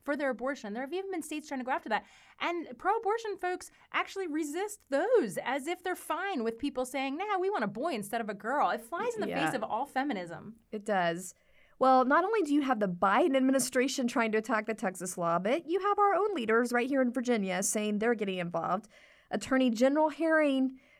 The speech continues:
Speaker 2: for instance, has been joining the battle with, in fact, well, let me say, he's leading other attorneys in fighting state restrictions on abortion.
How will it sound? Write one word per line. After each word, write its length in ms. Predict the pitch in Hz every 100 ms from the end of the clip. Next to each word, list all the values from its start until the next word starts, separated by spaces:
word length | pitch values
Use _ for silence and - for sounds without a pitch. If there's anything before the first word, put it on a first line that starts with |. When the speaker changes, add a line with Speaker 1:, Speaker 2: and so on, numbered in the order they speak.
| _
Speaker 2:
for 120 | 254
instance, 640 | 233 220 - 208 233 254
has 240 | 233 233 214
been 320 | 226 220 202
joining 420 | 202 240 262 262
the 80 | 247
battle 600 | 233 233 233 226 220 226
with, 180 | 214 208
in 160 | - 247
fact, 300 | 330 320 -
well, 200 | 262 277
let 80 | 311
me 80 | 415
say, 120 | 254
he's 260 | 233 381
leading 420 | 339 262 294 320 -
other 280 | 214 262
attorneys 480 | 220 208 214 196 190
in 120 | 196
fighting 280 | 202 214 202
state 300 | 180 - 208
restrictions 460 | 180 - 196 190 180
on 120 | 175
abortion. 600 | 175 226 220 - 170 175